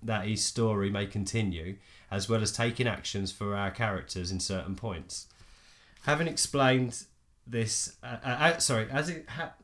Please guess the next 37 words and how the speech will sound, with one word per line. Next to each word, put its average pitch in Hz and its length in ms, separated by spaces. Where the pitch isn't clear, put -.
start - 260
again. 87 280
Having 143 200
experienced 143 600
this 101 240
as 107 240
a 104 40
player, 101 520
my 135 180
question 135 380
is 107 120
this. 87 380
What 151 180
actions 123 360
would 110 140
you 113 100
take 101 360
as 107 100
a 104 40
player? 98 540
Would 110 200
you 110 100
leave 117 240
the 117 80
game? 123 500
And 101 140
how 110 200
do 113 140
you 107 160
feel 98 460
about 98 340
a 101 40
G 104 240
M 95 200
who 101 140
does 95 280
that?" 73 260